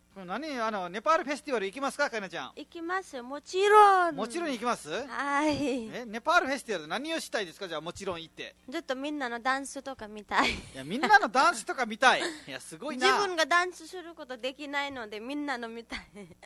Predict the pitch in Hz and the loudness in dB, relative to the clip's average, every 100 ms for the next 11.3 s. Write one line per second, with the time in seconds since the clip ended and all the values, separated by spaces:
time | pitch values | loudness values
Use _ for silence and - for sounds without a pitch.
0 | - 427 539 508 240 175 220 349 466 403 | 0 2 2 0 0 0 0 0 -2 -4
1 | 285 208 165 180 311 403 403 - 262 220 | -6 -8 -6 -4 -4 -6 -8 -8 -6 -6
2 | 180 151 214 285 302 269 226 226 208 214 | -8 -4 -2 -2 -6 -6 -6 -4 -4 -4
3 | 247 294 262 214 208 202 185 175 170 165 | 0 0 0 -4 -8 -4 -2 -2 -4 -4
4 | 160 311 370 349 339 311 294 277 330 392 | 4 6 6 4 -2 -4 -4 0 4 6
5 | 359 285 247 208 220 202 175 302 330 330 | 6 2 0 -4 -4 -4 4 6 6 4
6 | 339 330 262 247 196 165 311 330 330 311 | 0 0 0 -2 -2 0 2 2 -2 -6
7 | 302 302 311 330 247 - 339 359 339 330 | -6 -4 0 0 -2 -6 -6 -6 -6 -8
8 | 294 320 262 226 349 349 339 262 294 311 | -8 -8 -6 2 2 4 2 6 8 8
9 | 269 - 202 220 277 302 233 - _ _ | 6 -6 0 6 10 10 8 2 _ _
10 | _ _ _ _ 277 311 294 - 311 349 | _ _ _ _ -4 0 0 0 -2 2
11 | 330 214 120 | 4 4 2